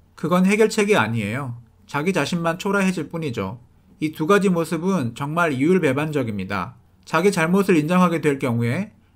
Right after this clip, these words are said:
마음이 훨씬 더 괴로워지게 됩니다. 차라리 남편을 욕하는 것이 덜 괴롭습니다.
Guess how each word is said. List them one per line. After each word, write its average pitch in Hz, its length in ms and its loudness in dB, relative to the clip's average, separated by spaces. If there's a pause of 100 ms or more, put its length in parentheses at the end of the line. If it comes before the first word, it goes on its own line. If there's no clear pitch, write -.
마음이 143 360 0
훨씬 226 360 0
더 185 160 2
괴로워지게 143 640 0
됩니다. 104 540 -6 (380)
차라리 214 400 2
남편을 185 600 0
욕하는 180 420 0
것이 160 500 -4
덜 131 200 -4
괴롭습니다. 117 800 -4